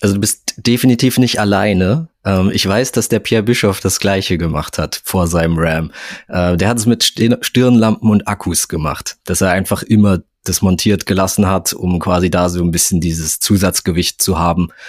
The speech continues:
und das zu üben. Und ich glaub, das Üben ist im Grunde genommen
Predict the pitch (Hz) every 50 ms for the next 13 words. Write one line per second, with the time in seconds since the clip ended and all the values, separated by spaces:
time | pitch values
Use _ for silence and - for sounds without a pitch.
0 | - - - - 98 82 82 - - - - - 90 90 85 78 71 67 - _
1 | _ _ _ _ - - - - - - _ _ - 104 98 98 101 101 101 104
2 | 104 104 95 - - - - _ _ _ _ _ _ _ _ _ _ _ - 107
3 | - 123 123 123 - - 113 - - - _ _ - 139 156 170 165 - 170 165
4 | 170 175 185 202 - _ _ _ _ _ _ _ 120 110 - 123 117 117 - 123
5 | 120 117 117 113 107 107 - 113 110 107 107 107 107 101 - -